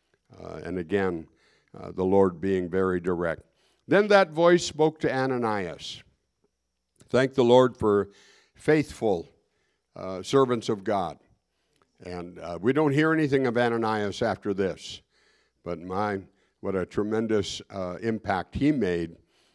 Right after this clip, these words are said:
on the kingdom of God as he heard the voice of the Lord,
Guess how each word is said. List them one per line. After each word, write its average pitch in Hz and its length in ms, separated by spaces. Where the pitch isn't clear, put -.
on 90 160
the 90 120
kingdom 101 400
of 87 120
God 85 400
as 85 480
he 98 120
heard 98 260
the 95 100
voice 95 320
of 95 120
the 85 80
Lord, 87 360